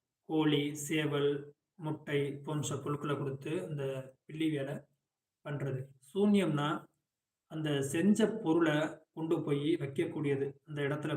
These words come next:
போய் சம்பந்தப்பட்ட நபர்கிட்ட வைக்கக்கூடியது தான் சூன்யம். இந்த முறையில வந்து நல்லதுக்கு மட்டும் பயன்படுத்தக்கூடிய முறைகளை பார்க்கலாம். தீமையான விஷயத்துக்கு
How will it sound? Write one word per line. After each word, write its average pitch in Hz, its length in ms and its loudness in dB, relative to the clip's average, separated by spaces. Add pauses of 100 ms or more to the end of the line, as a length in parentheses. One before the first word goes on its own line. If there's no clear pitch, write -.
போய் 139 200 -2 (1120)
சம்பந்தப்பட்ட 151 540 -2
நபர்கிட்ட 139 420 -4
வைக்கக்கூடியது 135 540 -4
தான் 160 200 -10
சூன்யம். 135 400 -8 (800)
இந்த 156 120 -2 (140)
முறையில 202 320 8 (140)
வந்து 165 240 4 (2750)
நல்லதுக்கு 196 760 6 (320)
மட்டும் 170 400 -2
பயன்படுத்தக்கூடிய 147 720 0
முறைகளை 139 320 0 (100)
பார்க்கலாம். 139 380 -4 (1800)
தீமையான 196 380 4 (100)
விஷயத்துக்கு 151 520 -4